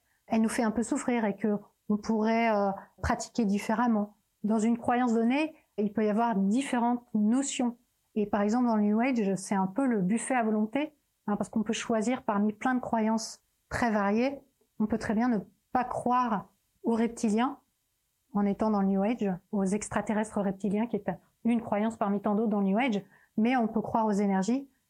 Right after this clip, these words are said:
on peut croire à la pensée positive, mais ne pas croire à l'astrologie, qui elle aussi a intégré le corpus, euh, des croyances New Age, avec, euh, l'ère du Verseau, hein, n'est-ce pas, qui est quand même une notion importante du New Age, mais il y a des gens qui ne croient pas à l'astrologie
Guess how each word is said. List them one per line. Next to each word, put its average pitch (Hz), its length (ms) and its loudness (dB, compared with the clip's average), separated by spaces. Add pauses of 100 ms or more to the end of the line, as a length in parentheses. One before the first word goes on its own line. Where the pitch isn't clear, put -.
(100)
on 233 120 0
peut 233 140 -2
croire 240 300 -2
à 220 60 0
la 214 80 0
pensée 214 260 -4
positive, 202 580 -2 (300)
mais 247 300 2
ne 214 160 2
pas 208 200 -2
croire 233 640 -2 (240)
à 208 100 -2
l'astrologie, 214 640 0 (280)
qui 214 160 -2
elle 208 120 2
aussi 220 300 -2
a 196 100 2
intégré 196 520 2
le 196 100 2
corpus, 233 560 -2
euh, 180 260 0 (380)
des 202 120 0
croyances 208 420 -2
New 220 140 0
Age, 214 260 0 (180)
avec, 190 280 -2
euh, 180 80 0
l'ère 202 260 0
du 208 100 0
Verseau, 208 400 -2
hein, 208 100 0
n'est-ce 202 160 -2
pas, 226 140 -4
qui 226 140 -8
est - 20 -4
quand 202 120 -2
même 220 160 -2 (680)
une 233 180 4
notion 233 460 0
importante 254 480 0
du 226 100 0
New 240 140 2
Age, 240 220 0
mais 202 100 2
il 190 60 0
y 202 40 2
a 185 40 2
des 196 100 2
gens 247 120 -2
qui - 140 -6
ne 208 60 0
croient 226 240 -4
pas 247 100 0
à 226 120 -2
l'astrologie 202 640 -2